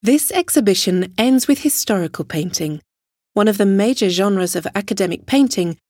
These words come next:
that Picasso liked to explore. He would rework the masterpieces of the Grand Masters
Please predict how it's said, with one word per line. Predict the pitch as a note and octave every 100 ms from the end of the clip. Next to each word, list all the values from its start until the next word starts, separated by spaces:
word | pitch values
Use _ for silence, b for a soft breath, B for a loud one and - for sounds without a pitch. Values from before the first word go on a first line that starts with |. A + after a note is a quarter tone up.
| -
that | G3+
Picasso | C4+ - C#4 - D4
liked | G3+ G3 G3
to | - G#3
explore. | G3+ - F3+ E3 D#3 - _ _ _ _ _ _ _ _ _ -
He | A#3+
would | A#3
rework | E3 G#3 C#4+ C4+ A#3 -
the | F#3
masterpieces | F3+ G#3+ A#3+ - - A3+ - A3+ G#3
of | - -
the | F#3
Grand | F3 G#3+ B3+ G#3
Masters | F3 D#3+ E3+ E3 -